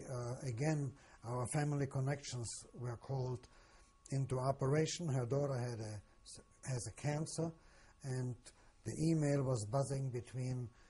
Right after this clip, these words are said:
here and between Georgetown, some relative of ours, my son,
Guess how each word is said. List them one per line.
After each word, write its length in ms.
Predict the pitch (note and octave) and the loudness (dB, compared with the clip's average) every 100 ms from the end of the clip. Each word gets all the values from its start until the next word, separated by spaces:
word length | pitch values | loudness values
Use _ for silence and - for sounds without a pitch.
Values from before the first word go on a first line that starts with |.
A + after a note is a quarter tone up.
| - - - - - | -20 -20 -20 -20 -10
here 460 | G#2+ E3 D#3+ E3 E3 | 0 4 6 6 4
and 300 | C3 B2+ B2 - | 0 -2 -2 -4
between 400 | B2 - C#3 C3+ | -6 -4 0 2
Georgetown, 840 | C3+ D3+ D#3 - C#3+ D3 D#3 D#3 D#3 - | 4 4 2 -2 -2 0 0 0 -4 -6
some 320 | - C#3 C#3+ C#3 | -4 -2 -4 -2
relative 520 | D3 D3+ C3+ D3 B2 | 0 2 0 -2 -2
of 160 | C#3 | -2
ours, 440 | C#3 C#3 C#3+ C#3+ - | -2 0 0 -2 -4
my 140 | A#2+ A#2+ A2 - - | -6 -4 -6 -12 -14
son, 440 | - - C#3+ D3 | -6 0 2 2